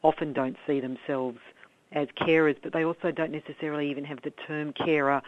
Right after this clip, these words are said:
within their language. So it's important to be able to, you know, reach out to culturally and linguistically diverse carers so that they can, you know, associate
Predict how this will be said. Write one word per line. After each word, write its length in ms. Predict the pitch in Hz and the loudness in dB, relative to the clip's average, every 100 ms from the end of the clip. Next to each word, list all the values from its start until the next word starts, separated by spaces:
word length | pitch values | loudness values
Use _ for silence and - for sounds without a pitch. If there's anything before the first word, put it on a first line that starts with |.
| - - 151 | -12 -6 -4
within 260 | 156 151 143 | -4 -2 -2
their 100 | 139 | 0
language. 520 | 147 156 127 - 165 - - - - - | 0 0 -4 -6 -8 -10 -12 -20 -20 0
So 100 | 165 151 151 - 151 | 4 6 4 2 -4
it's 140 | - | -4
important 580 | 151 - - 175 156 151 - | -8 -4 2 4 2 -4 -10
to 60 | 131 | -6
be 60 | 139 139 | -2 -2
able 200 | 139 135 - - | -2 -6 -10 -10
to, 100 | 147 139 135 127 - - _ - | -6 -4 -4 -6 -12 -20 _ -14
you 100 | 151 | -10
know, 80 | 143 147 | -6 -4
reach 240 | 147 - | -4 -2
out 340 | 151 170 - - | 0 0 -2 -10
to 320 | 151 139 131 120 | -6 -4 -6 -6
culturally 380 | 143 143 - 139 135 | -6 -6 -6 -6 -6
and 120 | 131 | -4
linguistically 560 | 127 143 - - 139 127 | -4 -6 -6 -8 -6 -4
diverse 420 | 135 131 135 - - | -4 -4 -6 -6 -8
carers 580 | 160 156 151 127 156 - - - - | -2 2 2 0 -4 -10 -20 -10 -2
so 80 | 151 | 0
that 100 | 151 151 | 2 0
they 100 | 143 | 0
can, 480 | - 151 147 147 147 - _ _ | -4 -6 -4 -4 -6 -12 _ _
you 100 | - | -10
know, 140 | 147 139 | -6 -6
associate 600 | - 156 151 156 143 139 | -4 -4 -2 0 0 0